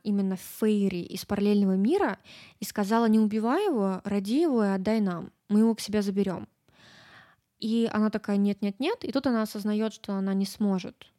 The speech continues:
убить ребёнка, и она просто исчезает и рожает его в доме своей тёти. И дальше там происходит жуткая ошибка в том, что она отдаёт своего ребёнка тёте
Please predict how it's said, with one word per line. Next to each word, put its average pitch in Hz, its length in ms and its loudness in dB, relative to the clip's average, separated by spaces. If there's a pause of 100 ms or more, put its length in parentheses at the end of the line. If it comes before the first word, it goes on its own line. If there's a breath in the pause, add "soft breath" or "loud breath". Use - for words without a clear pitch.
(120)
убить 190 240 -6
ребёнка, 226 580 -10 (460)
и 214 60 -10
она 220 200 -6
просто 226 420 -4
исчезает 302 840 -4 (600 soft breath)
и 277 100 0
рожает 254 540 0
его 208 240 -2
в 202 60 -8
доме 208 280 2
своей 185 300 -6
тёти. 294 400 -6 (760 loud breath)
И - 60 -10
дальше 233 680 0 (260)
там 208 280 0 (140)
происходит 214 640 -4
жуткая 214 480 -4
ошибка 208 420 -4
в - 60 -16
том, 208 220 -2
что - 280 -8
она 196 540 -4 (400)
отдаёт 214 500 0
своего 196 300 -2
ребёнка 196 420 -2
тёте 254 480 -4